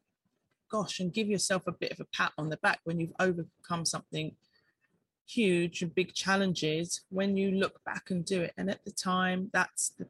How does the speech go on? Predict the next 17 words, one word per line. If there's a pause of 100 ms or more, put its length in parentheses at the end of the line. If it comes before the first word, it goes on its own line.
that's
the
practice.
Okay,
we'll
just
be
in
the
moment,
one
step
in
front
of
the
other.